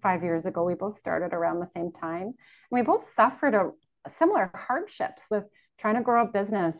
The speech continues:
being young women. I know Jenna used to work as an R N at the hospital and, and, you know, leaving that comfort zone of having a pension, having benefits, having a schedule, and trying out business. So I really sympathize and empathize with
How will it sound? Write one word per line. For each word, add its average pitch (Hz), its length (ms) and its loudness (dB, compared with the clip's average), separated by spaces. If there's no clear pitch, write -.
being 233 260 4
young 202 240 -2
women. 170 540 -2
I 208 60 2
know 233 200 4
Jenna 240 340 2
used 220 240 -2
to 208 80 -4
work 196 260 -4
as 196 80 -2
an 196 100 -2
R 180 240 -4
N 185 160 -2
at 185 140 -6
the 196 80 -8
hospital 180 720 -4
and, 160 200 2
and, 185 160 -2
you 180 60 0
know, 180 140 0
leaving 247 440 6
that 226 300 0
comfort - 580 -4
zone 190 240 0
of 165 80 -2
having 196 400 -2
a 170 140 -2
pension, 160 640 -8
having 220 420 2
benefits, 160 500 -2
having 214 360 -2
a 220 60 -2
schedule, 185 640 -6
and 208 140 0
trying 214 400 0
out 220 200 -2
business. 190 320 -2
So 208 80 -2
I 196 40 2
really 214 360 0
sympathize 185 600 -6
and 175 100 -6
empathize 175 460 -8
with 175 120 -12